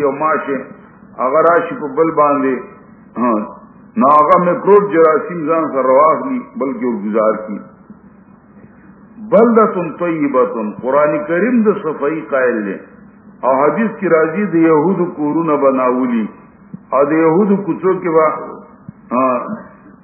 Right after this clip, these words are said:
دارنګې ډیرانونه پراته وي.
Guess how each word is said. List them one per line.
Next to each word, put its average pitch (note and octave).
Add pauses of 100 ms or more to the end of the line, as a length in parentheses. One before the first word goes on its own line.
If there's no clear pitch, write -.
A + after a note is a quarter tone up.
(180)
دارنګې E3+ (800)
ډیرانونه C#3 (100)
پراته A2
وي. F#2+